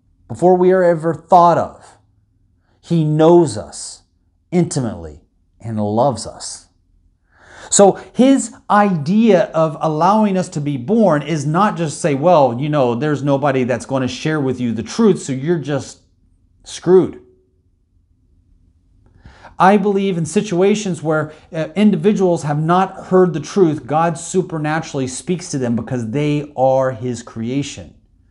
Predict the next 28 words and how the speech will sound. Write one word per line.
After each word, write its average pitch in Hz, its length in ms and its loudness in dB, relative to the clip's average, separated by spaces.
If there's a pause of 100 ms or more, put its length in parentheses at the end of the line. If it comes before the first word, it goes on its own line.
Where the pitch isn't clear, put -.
(320)
And 110 160 -10
he 135 160 -2
loves 131 280 -2
them 131 220 -4
just 120 220 -8
as 107 100 -10
much 113 220 -6
as 104 100 -10
he 107 140 -8
loves 98 260 -8
me 117 220 -2
and 98 120 -6
you. 127 380 -4 (1900)
And 170 140 4
so 185 300 4
out 220 260 2
of 220 100 0
those 202 240 0
supernatural 185 640 -4
revelations, 175 580 -2
do 139 140 -10
you 196 220 0
not 226 320 0
think 202 240 -2
that 156 120 -2
it 147 140 -4
is 147 140 -6
possible 208 760 -2